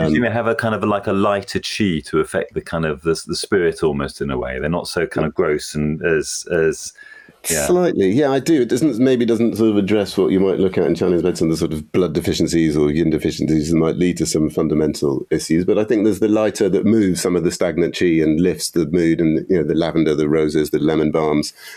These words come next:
Speaker 2: are all particularly, you know, Hypericum, Saint John's wort you talk
Speaker 1: Yes,
Speaker 2: about
Speaker 1: no, I,
Speaker 2: are all
Speaker 1: I agree. I mean, one of my favourite plants is, uh, favourite herbs is Mei Gui Hua, the, the rose petals. And not only, I mean, I, I tended to use it more when I was using decoctions, and you actually could give a,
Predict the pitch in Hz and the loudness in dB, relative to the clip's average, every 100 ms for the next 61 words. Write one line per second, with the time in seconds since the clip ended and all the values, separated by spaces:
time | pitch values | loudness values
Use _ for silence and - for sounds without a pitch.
0 | - - - 87 85 85 80 78 - - | -20 -10 -2 2 4 4 2 0 -14 -20
1 | - _ _ 90 87 - 82 80 80 67 | -20 _ _ -6 -4 -4 -2 0 -2 -4
2 | - _ - 82 85 80 80 78 - 73 | -10 _ -14 -8 -8 -4 -4 -2 -4 -4
3 | - - 78 73 76 71 107 113 76 73 | -4 -4 -6 -2 -2 0 -2 -2 -2 0
4 | 113 113 82 135 135 143 139 131 123 113 | 0 0 0 0 0 0 0 -2 -4 -2
5 | 131 120 110 - 127 127 98 - _ 90 | -2 -2 -4 -2 0 2 0 -4 _ -2
6 | 76 71 - - 82 - 76 107 98 80 | 0 -2 -4 -2 -2 -2 -2 0 -2 0
7 | 85 82 87 92 92 85 85 - 110 87 | -2 -2 -2 -2 -2 0 -2 -2 -2 0
8 | 78 80 82 85 90 104 95 - - - | 0 0 -2 0 2 2 0 -2 -12 -10
9 | - 76 - 67 67 - 80 85 - - | -8 -8 -6 -8 -8 -8 -4 -4 -8 -20
10 | - - - _ - 127 131 120 - 113 | -20 -20 -20 _ -6 -2 -2 -2 -2 0
11 | 113 113 113 113 135 117 104 113 104 98 | 0 0 -4 -2 -2 -2 -2 0 0 0
12 | 101 107 98 95 90 87 90 82 87 80 | 0 2 2 0 -2 -2 -4 -4 -6 -6
13 | - - - - 71 67 - - 78 80 | -6 -4 -4 -6 -8 -10 -12 -12 -10 -4
14 | 85 - - - 80 95 80 78 | -4 -4 -8 -12 -6 -2 0 0